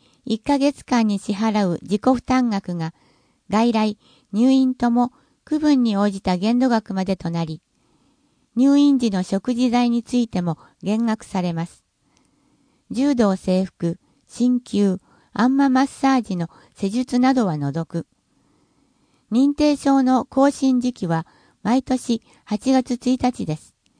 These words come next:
現在、減額認定証をお持ちで、八月以降も引き続き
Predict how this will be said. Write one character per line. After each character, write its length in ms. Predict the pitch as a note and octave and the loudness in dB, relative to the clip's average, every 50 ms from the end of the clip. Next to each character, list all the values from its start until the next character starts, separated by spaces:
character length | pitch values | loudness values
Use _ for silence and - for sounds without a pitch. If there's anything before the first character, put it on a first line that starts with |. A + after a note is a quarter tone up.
| _ _ _ _ _ _ _ _ _ _ - | _ _ _ _ _ _ _ _ _ _ -2
現 240 | - B3 B3 A#3 G#3 | 2 2 2 2 2
在、 260 | F#3 F3 E3+ E3 - _ _ _ _ _ _ _ _ | 2 0 0 0 -4 _ _ _ _ _ _ _ _
減 240 | - G#3 A#3+ C4+ C#4 | 2 4 4 4 4
額 240 | C#4+ C#4+ C#4 - C4+ | 4 2 2 2 0
認 240 | C4 B3+ C4 C4 C4 | 2 2 2 0 0
定 240 | - C4+ C4+ C4+ | 2 2 2 2
証 260 | - - B3+ B3 A#3+ A3+ | 2 2 2 2 4 2
を 40 | |
お 40 | A3+ | 2
持 140 | A#3 A#3+ B3 | 2 0 -2
ち 160 | - - G#3+ | -2 -4 -2
で、 160 | G#3+ A3 G#3+ - _ _ _ _ _ _ _ _ _ | -2 -2 -2 -4 _ _ _ _ _ _ _ _ _
八 300 | _ - A3+ - - D4 | _ -6 -6 -4 -2 0
月 280 | C#4+ D4+ D4 - - C4 | 0 0 0 0 0 -2
以 120 | C4+ C#4 | -2 -2
降 300 | - - - C4 A#3 G3+ | -2 0 0 0 2 2
も 200 | F3+ F3 E3+ - - _ _ _ | 0 -2 -4 -6 -8 _ _ _
引 280 | - - - - D4 - | -20 -8 -4 -4 -4 -2
き 140 | - C#4 | -4 -4
続 140 | C4 C#4 C#4 | -4 -4 -6
き 220 | - - G#3+ - | -4 -4 -4 -4